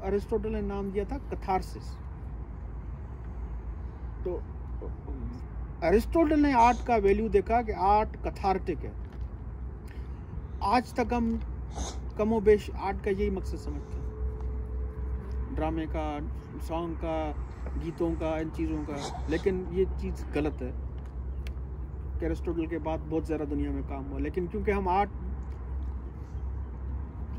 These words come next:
जो, जिस सोसाइटी में रहते हैं, it is aesthetically deprived society, हमारे जो तजुर्बे होते हैं उन,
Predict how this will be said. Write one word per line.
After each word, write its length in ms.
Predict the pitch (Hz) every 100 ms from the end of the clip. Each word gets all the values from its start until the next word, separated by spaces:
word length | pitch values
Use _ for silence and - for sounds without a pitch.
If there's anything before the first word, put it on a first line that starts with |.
| 151
जो, 80 | 160
जिस 180 | 196 208
सोसाइटी 400 | 208 220 214 233
में 120 | 220
रहते 200 | 202 240
हैं, 180 | 247 254
it 80 | 196
is 180 | 214 185 -
aesthetically 640 | 202 - 202 208 214 208
deprived 460 | 175 175 202 208 180
society, 400 | 180 180 165 214 - - - - - - - - - - - -
हमारे 440 | 185 208 220 226
जो 80 | 233
तजुर्बे 520 | 208 180 202 208 208
होते 260 | 196 - 202
हैं 80 | 220
उन, 220 | 208